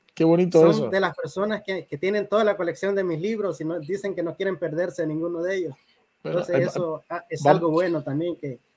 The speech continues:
Speaker 2: que la gente se encariñe y que la gente esté pendiente de, de lo que uno escribe, por,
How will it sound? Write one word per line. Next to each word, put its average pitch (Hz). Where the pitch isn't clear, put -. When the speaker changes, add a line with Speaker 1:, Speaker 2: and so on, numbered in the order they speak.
Speaker 2:
que 123
la 151
gente 185
se 190
encariñe 190
y 160
que 165
la 156
gente 190
esté 175
pendiente 175
de, 143
de 135
lo 139
que 160
uno 175
escribe, 175
por, 135